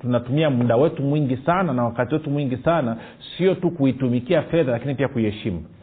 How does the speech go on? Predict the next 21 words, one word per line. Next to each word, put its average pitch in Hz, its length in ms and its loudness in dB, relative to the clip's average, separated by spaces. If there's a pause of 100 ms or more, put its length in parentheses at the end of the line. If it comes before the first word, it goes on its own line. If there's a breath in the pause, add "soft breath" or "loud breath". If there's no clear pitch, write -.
Fedha 190 260 4
imekuwa 156 380 0
ndo 139 120 2
ina 123 180 0
maamuzi 120 460 -2
ya 107 60 0
mwisho. 104 300 -4 (300 loud breath)
Wengine 143 720 4
hata 160 300 2
kwenye 131 260 0
kazi 143 360 0
ya 123 80 2
Mungu 139 400 0
mnapangiwa 123 600 0
na 117 140 -2
fedha 139 320 0
mtoe 120 220 -2
kiasi 110 320 -6
gani, 98 180 -2 (140)
na 113 120 0
wala 160 280 2